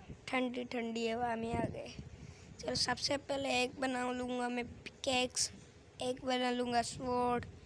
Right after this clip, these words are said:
एक बना लूँगा एक्स, एक बना लूँगा ये शोवल। चलो टूल्स तो आ गए, अब इनकी सेटिंग करके रखते हैं। चलो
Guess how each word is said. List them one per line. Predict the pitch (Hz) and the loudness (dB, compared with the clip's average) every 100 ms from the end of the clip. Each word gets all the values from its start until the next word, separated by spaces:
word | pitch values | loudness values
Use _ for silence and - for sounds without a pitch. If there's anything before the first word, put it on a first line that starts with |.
| - - - | -18 -8 -2
एक | 254 - | -2 -2
बना | 262 240 240 | 0 2 2
लूँगा | 240 240 233 | 2 2 2
एक्स, | 240 254 - - - - - | 2 0 0 0 0 -4 -2
एक | 254 254 - | 0 0 0
बना | 240 233 226 | 2 2 2
लूँगा | 226 233 233 247 302 359 - - - - | 2 0 2 4 2 -2 -14 -20 -16 -2
ये | 247 | 0
शोवल। | 240 - 262 233 240 233 220 - - - - - - | 2 2 2 4 4 2 0 -12 -20 -20 -20 -18 -8
चलो | 269 254 247 | -2 0 0
टूल्स | 269 - 262 262 247 - | -4 -2 2 2 2 -2
तो | 262 | 4
आ | 254 240 | 6 6
गए, | 240 247 - - - - - 240 | 4 0 -4 -18 -20 -18 -8 -2
अब | 240 | 2
इनकी | 262 262 262 - - 269 | 2 0 -4 -6 -6 -8
सेटिंग | - - 240 240 269 262 | -4 -2 0 0 -2 -2
करके | 262 240 262 - 240 | 2 2 2 0 -2
रखते | 240 - - | -2 -8 -4
हैं। | 240 233 247 - | -2 -2 -2 -2
चलो | 254 247 | 0 0